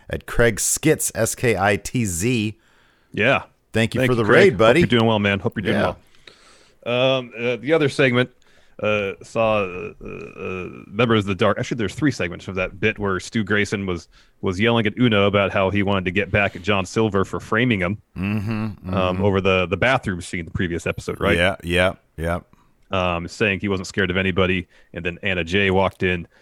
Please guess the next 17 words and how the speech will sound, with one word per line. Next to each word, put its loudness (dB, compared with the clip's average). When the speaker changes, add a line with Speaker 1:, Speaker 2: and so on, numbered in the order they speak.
Speaker 2:
Uh, -4
he, -2
uh, 2
apparently 0
is 2
somewhat -2
frightened -4
of -6
her. 0
Speaker 1:
Mm-hmm. -4
Yeah. -6
Speaker 2:
Um, -4
uh, -4
that -2
was -8
pretty 0
good. 2